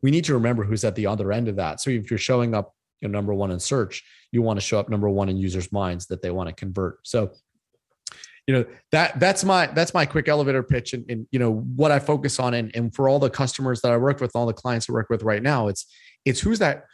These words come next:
who is their end user? Who is that customer? Who are they looking to show up on search? And what do we build for them? And probably about three quarters of the time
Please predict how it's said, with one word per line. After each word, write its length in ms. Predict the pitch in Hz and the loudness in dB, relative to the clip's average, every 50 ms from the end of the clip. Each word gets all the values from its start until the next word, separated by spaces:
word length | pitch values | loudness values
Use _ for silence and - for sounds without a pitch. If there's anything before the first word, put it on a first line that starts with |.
| _ _ | _ _
who 160 | - - 285 269 | -4 0 0 0
is 140 | 247 - | 0 0
their 160 | - 190 165 156 | 0 0 0 0
end 200 | 151 160 147 120 | 0 0 0 0
user? 360 | 131 170 175 - - - _ - | 0 -2 -2 -4 -8 -10 _ -4
Who 80 | - 170 | 0 0
is 80 | 175 170 | 2 2
that 160 | 180 151 - | 2 0 0
customer? 400 | - 165 170 - - 123 98 98 | -2 -6 -6 -6 -6 -6 -4 0
Who 120 | 110 147 | 0 0
are 40 | 165 | 2
they 100 | 180 165 | 2 2
looking 280 | 135 139 143 - 156 131 | 2 0 0 0 -2 -2
to 60 | 107 | -2
show 160 | - - 135 | 0 0 -2
up 120 | 127 - | 0 0
on 100 | 123 110 | -4 -4
search? 320 | 101 - - 160 151 - - | -4 -4 -4 -4 -4 -4 -8
And 140 | 113 98 - _ _ _ _ _ - | -10 -10 -12 _ _ _ _ _ 0
what 200 | 131 151 - - | 2 2 2 2
do 80 | 233 | 0
we 120 | 226 226 190 | 0 0 0
build 280 | 123 135 127 127 120 | 2 2 0 0 0
for 140 | - - 117 | -2 -4 -2
them? 260 | 104 123 123 104 87 - - - - - - _ - | 0 0 0 -2 -4 -8 -16 -20 -20 -20 -14 _ 0
And 240 | 143 147 131 120 - - _ _ | 0 2 2 0 -4 -10 _ _
probably 240 | - - 180 185 170 | 0 2 2 4 4
about 220 | 160 151 - - | 2 2 0 -2
three 240 | - - 151 147 147 | -4 -2 0 0 0
quarters 360 | 143 - 151 139 127 120 107 | 0 0 -2 0 0 -2 -4
of 80 | 113 107 | -6 -8
the 80 | - - | -8 -6
time 380 | - 117 113 120 139 160 - | -4 -2 -2 -2 -2 -4 -8